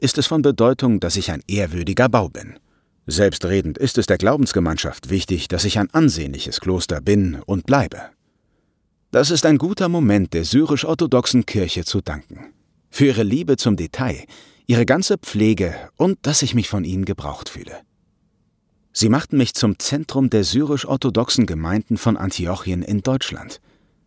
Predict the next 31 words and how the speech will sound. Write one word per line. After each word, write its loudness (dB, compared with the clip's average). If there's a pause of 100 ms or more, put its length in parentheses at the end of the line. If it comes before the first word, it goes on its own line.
(120)
Wie 2
gesagt, 2
zu -6
meiner -10
persönlichen 0
Freude, 2 (340)
aber 2
vor 4
allem 0
zur 4
Freude -4
der -4
über 2
hunderttausend -2
syrisch-orthodoxen 0
Christen -2
in 0
Deutschland. -4 (680)
Ach 0
so, 4 (320)
neunzehnhundertneunundneunzig 2
wurde 2
ich -2
auf -2
meinen 4
Namen -2
geweiht. -12 (440)
Sankt 0
Jakob 0
von 0
Saruk. -6